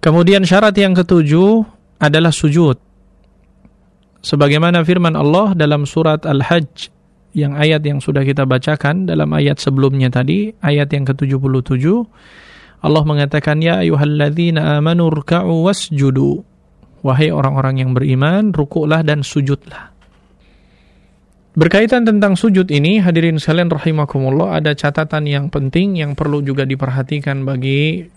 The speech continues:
kaum muslimin, hadirin sekalian rahimakumullah, yaitu seseorang yang sujud hendaknya menyempurnakan sujudnya. Yang dimaksud menyempurnakan di sini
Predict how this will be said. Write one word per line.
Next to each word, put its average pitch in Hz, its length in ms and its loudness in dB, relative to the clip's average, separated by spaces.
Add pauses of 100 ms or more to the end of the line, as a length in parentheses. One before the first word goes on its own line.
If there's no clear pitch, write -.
(180)
kaum 139 240 -4
muslimin, 147 560 0
hadirin 135 400 0
sekalian 143 400 -4
rahimakumullah, 147 1040 -4 (1600)
yaitu 180 880 0
seseorang 165 560 -2
yang 160 240 -2
sujud 170 400 0
hendaknya 160 480 0
menyempurnakan 156 880 -2
sujudnya. 143 800 0 (2000)
Yang 143 180 2 (100)
dimaksud 175 360 2
menyempurnakan 156 720 2
di 143 120 2
sini 139 380 2